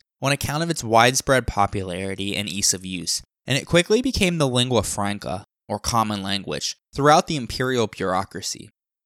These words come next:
It was written on parchment or papyrus in an alphabetic script. It is generally thought that Darius was instrumental in bringing about the Old Persian cuneiform script, presumably by gathering a group of scholars together, tasked to create a separate language system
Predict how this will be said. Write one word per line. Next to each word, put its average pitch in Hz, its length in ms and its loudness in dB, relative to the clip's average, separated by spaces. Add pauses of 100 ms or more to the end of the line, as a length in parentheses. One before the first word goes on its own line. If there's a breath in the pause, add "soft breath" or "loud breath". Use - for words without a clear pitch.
(160)
It 139 80 0
was 175 200 0
written 175 200 -2
on 156 160 -4
parchment 165 480 -2
or 156 60 0
papyrus 104 640 0
in 117 60 -2
an 110 120 0
alphabetic 110 520 -2
script. - 560 -6 (540)
It 143 120 2
is 175 80 2
generally 170 360 0
thought 127 260 4
that 117 140 -2
Darius 113 540 4
was 113 140 -4
instrumental 107 640 -2
in 101 140 -6
bringing 120 300 -2
about 131 260 2
the - 100 -2
Old 117 260 0
Persian 127 420 -6
cuneiform 110 640 -2
script, - 520 -6 (180)
presumably 131 640 2
by 98 160 2
gathering 135 460 2
a 120 40 0
group 110 240 -6
of 131 80 -8
scholars 101 420 2
together, 82 540 -10
tasked 156 400 2
to 165 80 -2
create 135 320 0
a 101 60 -2
separate 113 400 0
language 95 440 -4
system 95 460 -6